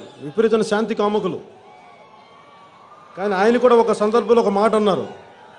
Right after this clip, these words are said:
"ఒక ఆడపిల్లకి అన్యాయం జరుగుతుంటే నేను కూడా శాంతి మాట్లాడనని" చెప్పి.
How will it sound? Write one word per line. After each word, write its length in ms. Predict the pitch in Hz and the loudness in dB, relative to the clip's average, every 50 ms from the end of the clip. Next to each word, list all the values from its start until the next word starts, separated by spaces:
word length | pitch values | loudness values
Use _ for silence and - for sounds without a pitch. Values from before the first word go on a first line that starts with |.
| - - _ - - - - - - - - - - - - _ _ _ _ _ _ _ - - _ _ - _ - _ _ _ _ _ - | -20 -20 _ -20 -20 -20 -20 -20 -20 -20 -20 -20 -20 -20 -20 _ _ _ _ _ _ _ -20 -20 _ _ -20 _ -20 _ _ _ _ _ -16
"ఒక 140 | 147 147 - | -14 -10 -4
ఆడపిల్లకి 560 | 156 156 190 208 233 - - 233 233 226 - | 0 2 4 4 4 2 2 2 2 4 4
అన్యాయం 360 | 202 202 208 220 220 214 208 | 2 2 4 4 4 4 4
జరుగుతుంటే 840 | 175 196 196 202 202 190 190 190 180 175 180 170 160 135 113 - - - - - - - - - - - - _ _ _ - - - _ _ _ _ _ _ _ _ _ _ _ _ _ _ _ _ - - - - - - | 4 4 4 4 2 2 0 -2 0 0 0 0 0 -2 -2 -6 -10 -16 -20 -20 -20 -20 -20 -20 -20 -20 -20 _ _ _ -20 -20 -20 _ _ _ _ _ _ _ _ _ _ _ _ _ _ _ _ -20 -20 -20 -20 -20 -12
నేను 300 | 127 151 170 190 208 214 | -6 0 2 4 4 6
కూడా 120 | 214 214 | 6 4
శాంతి 320 | 202 - 190 185 196 190 190 | 2 2 0 0 0 0 -2
మాట్లాడనని" 520 | 185 180 175 165 - 170 165 165 156 143 | -2 -2 -4 -4 -4 -6 -6 -4 -6 -6
చెప్పి. 280 | 123 131 127 - - | -8 -10 -16 -18 -18